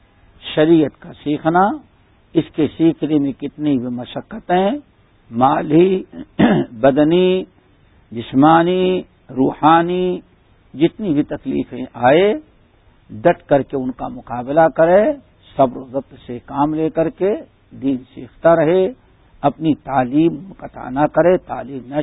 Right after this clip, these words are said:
چھوڑے، بھاگے نہیں، تعلیم مکمل کرنے کی کوشش کرنا، یہ جہاد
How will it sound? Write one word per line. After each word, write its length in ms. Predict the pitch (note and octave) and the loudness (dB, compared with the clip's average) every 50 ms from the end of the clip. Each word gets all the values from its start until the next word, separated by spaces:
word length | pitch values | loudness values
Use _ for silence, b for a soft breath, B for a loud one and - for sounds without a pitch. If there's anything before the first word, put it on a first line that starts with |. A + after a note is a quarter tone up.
| - - | -6 -4
چھوڑے، 300 | - D#3 D#3+ D#3+ D#3+ D#3+ | -2 0 2 2 2 0
بھاگے 460 | B2+ - - B2 C3 C3+ A#2 C3 C3 | 0 -2 -6 -6 -6 -6 -6 -10 -10
نہیں، 360 | B2+ B2+ C3 E3 G3 G#3+ A3+ - - b b b b b b b b - | -8 -4 -2 0 0 0 -2 -4 -6 b b b b b b b b -2
تعلیم 380 | - D#3 D#3 E3 F3 E3 C#3+ | 2 2 2 4 2 0 -2
مکمل 380 | C#3+ - - C#3 B2+ C3 C#3 C3+ | -2 -8 -8 -6 -4 -4 -6 -6
کرنے 360 | - B2 B2+ B2 B2+ C#3 C#3 | -8 -14 -14 -10 -6 -6 -6
کی 120 | A#2 C3 B2 _ | -6 -8 -12 _
کوشش 400 | - B2 A#2+ - - D3+ - - | -18 -18 -16 -14 -14 -14 -8 -4
کرنا، 520 | - D#3 D#3 D#3+ E3+ F#3+ G#3+ A#3 A#3+ B3 - _ _ _ _ _ _ _ _ _ _ - | 0 0 2 2 4 4 4 4 4 2 0 _ _ _ _ _ _ _ _ _ _ 0
یہ 240 | C#3+ D3 C#3 C3+ B2 | 2 2 2 2 0
جہاد 400 | G#2 A#2+ A#2 - - C#3 C#3 | -4 -8 -10 -4 -2 0 0